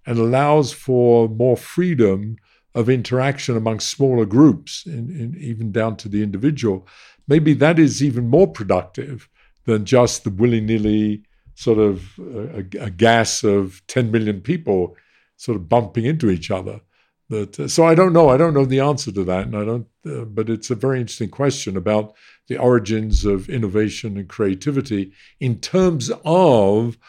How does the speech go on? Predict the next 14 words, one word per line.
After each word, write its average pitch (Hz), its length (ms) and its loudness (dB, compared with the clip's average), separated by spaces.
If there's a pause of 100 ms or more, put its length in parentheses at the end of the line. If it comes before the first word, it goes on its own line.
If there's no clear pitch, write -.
(280)
the 123 100 -4
structure 147 640 0 (160)
of 110 220 -4
the 107 100 -2
social 139 600 -2
networks, 107 1000 -4 (640)
um, 110 480 -2 (120)
and, 110 240 -10
and 107 320 -10
the 104 60 -6
physicality 123 880 -2
of 101 80 -2
the 104 60 -6
system 110 600 -4